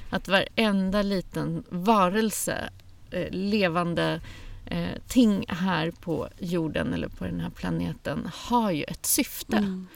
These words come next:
Speaker 2: Det finns ju ingen slump i
Speaker 1: Nej.
Speaker 2: den här skapelsen. Och
Speaker 1: Och
Speaker 2: det är
Speaker 1: hur
Speaker 2: så häftigt.
Speaker 1: briljant det är. Det är, det är ju helt genialiskt hur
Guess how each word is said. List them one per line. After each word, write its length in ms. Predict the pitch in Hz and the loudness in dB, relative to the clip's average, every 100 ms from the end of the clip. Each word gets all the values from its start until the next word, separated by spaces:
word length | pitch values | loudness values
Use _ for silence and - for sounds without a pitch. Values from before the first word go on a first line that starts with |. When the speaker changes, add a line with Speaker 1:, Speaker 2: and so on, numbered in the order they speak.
| - | 2
Speaker 2:
Det 100 | 214 | 4
finns 220 | 214 202 | 4 2
ju 60 | 226 | -2
ingen 500 | - 269 214 196 185 | 6 8 8 6 2
slump 540 | 185 240 233 156 - - | 0 2 2 2 -4 0
i 120 | 220 | 6
Speaker 1:
Nej. 80 | 233 | 8
Speaker 2:
den 120 | 240 | 10
här 140 | 196 170 | 8 4
skapelsen. 800 | - 226 190 - 240 - 185 185 | 2 0 0 -2 -4 -4 -8 -8
Och 80 | - | 2
Speaker 1:
Och 60 | 208 | 4
Speaker 2:
det 80 | 202 | 4
är 20 | |
Speaker 1:
hur 100 | 208 | 4
Speaker 2:
så 160 | 185 | 4
häftigt. 260 | 202 208 202 | 4 6 6
Speaker 1:
briljant 540 | 185 254 349 208 - - | 8 8 10 6 6 -6
det 80 | |
är. 200 | - - 254 226 - | -4 -2 -4 -6 -2
Det 60 | |
är, 240 | 220 226 233 | 2 2 0
det 160 | 196 208 | 0 2
är 200 | 220 240 | 6 6
ju 60 | |
helt 220 | 220 190 | 6 2
genialiskt 880 | - - 190 202 226 208 202 - - - - - - - - - - - | -2 -2 0 4 4 4 0 -4 -6 -14 -18 -20 -20 -20 -20 -20 -20 -8
hur 280 | 170 220 | 0 0